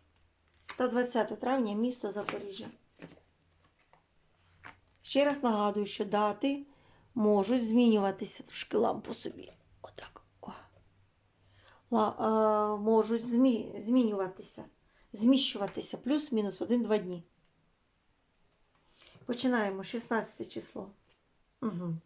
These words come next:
О. Десятка мечів перевернута. Слава Богу. Десятка мечів перевернута. Це вже добре, що вона перевернута.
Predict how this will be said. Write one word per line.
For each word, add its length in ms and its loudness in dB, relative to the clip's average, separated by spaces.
О. 160 -8
Десятка 460 -2
мечів 360 -2
перевернута. 580 0
Слава 380 -2
Богу. 440 -8
Десятка 500 -4
мечів 420 -2
перевернута. 880 -2
Це 140 -4
вже 140 -6
добре, 380 0
що 220 -6
вона 240 -2
перевернута. 760 -4